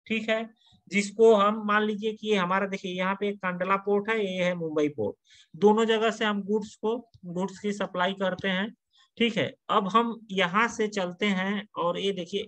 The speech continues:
ये आते हैं State of Hormuz, ये State of Hormuz है, ठीक है। State of Hormuz ओमान, ओमान और ईरान के बीच में है, ध्यान रखना है, ओमान और ईरान के बीच में। और उससे थोड़ा सा आगे जाएंगे तो यहाँ पे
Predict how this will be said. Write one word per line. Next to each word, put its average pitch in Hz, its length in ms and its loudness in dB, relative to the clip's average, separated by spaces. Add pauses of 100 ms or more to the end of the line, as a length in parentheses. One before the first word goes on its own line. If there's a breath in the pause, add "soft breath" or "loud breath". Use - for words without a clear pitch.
ये 202 220 0
आते 175 260 -2
हैं 190 240 -4
State 190 420 -6
of 185 180 0
Hormuz, 151 440 -2 (100)
ये 214 280 -2
State 214 380 -2
of 202 180 -2
Hormuz 160 400 -4
है, 104 140 -4 (460 soft breath)
ठीक 233 240 0
है। 240 160 4 (520 loud breath)
State 226 440 4
of 233 240 -2
Hormuz 196 400 -2 (160)
ओमान, 196 640 0 (1300)
ओमान 190 460 0
और 208 220 0 (140)
ईरान 190 360 2
के 180 140 -4
बीच 160 300 -8
में 156 100 -6
है, 131 100 -2
ध्यान 156 340 -2
रखना 135 240 -6
है, 113 80 -4
ओमान 175 440 -4
और 165 160 0
ईरान 156 280 -2
के 143 140 -8
बीच 131 220 -6
में। 135 120 -16
और 196 200 -4
उससे 202 200 -6
थोड़ा 208 260 -4
सा 208 160 -2
आगे 196 260 0
जाएंगे 208 340 -4
तो 202 100 -6
यहाँ 196 360 0
पे 202 280 -4